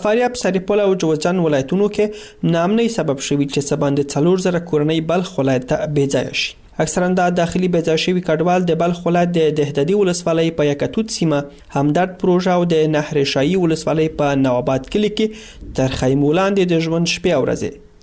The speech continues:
تیروي. د ناامنۍ له کبله د بې ځایه شوي کډوال وایي چې په فاریاب، سرپل او جوزجان کې د امنیتي ځواکونو او طالبانو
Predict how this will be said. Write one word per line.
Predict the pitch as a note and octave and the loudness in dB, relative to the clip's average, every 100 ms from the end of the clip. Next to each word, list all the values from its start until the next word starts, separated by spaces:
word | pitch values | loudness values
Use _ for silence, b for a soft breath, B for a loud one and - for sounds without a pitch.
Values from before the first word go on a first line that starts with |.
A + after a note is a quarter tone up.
| - | -2
تیروي. | B2+ - - - - - - | -2 -2 -6 -10 -18 -18 -2
د | C#3 C#3 C3+ | 2 2 2
ناامنۍ | C3+ C#3 D3 | 2 2 2
له | C#3+ C#3+ | 2 0
کبله | C#3+ D3 C#3 | 0 2 2
د | C#3+ | 2
بې | C#3 C3+ | 2 2
ځایه | C3+ C3+ | 0 0
شوي | D3+ D3+ C#3+ | 0 0 0
کډوال | C#3+ C#3+ C#3 C#3 | 0 2 2 2
وایي | E3 F#3 | 2 0
چې | F3+ F3 E3+ F3 | 0 0 2 2
په | D3+ D3 C#3+ | 0 0 0
فاریاب، | C3+ D3 D#3+ D#3 | 2 2 2 0
سرپل | D#3 C#3+ C#3+ D3 | -2 -2 0 2
او | C#3 C3+ | 2 2
جوزجان | C3+ C3+ C3+ F#3+ G3+ | 0 0 0 0 0
کې | G#3 G#3 - - - D#3 | -2 -2 -10 -18 -6 -2
د | E3+ | 0
امنیتي | F#3+ A#3+ G#3+ | 0 0 0
ځواکونو | G#3 G3+ A3+ G#3+ | 0 0 0 2
او | F3+ F3 | 0 0
طالبانو | F3 F#3+ G3+ | 0 0 0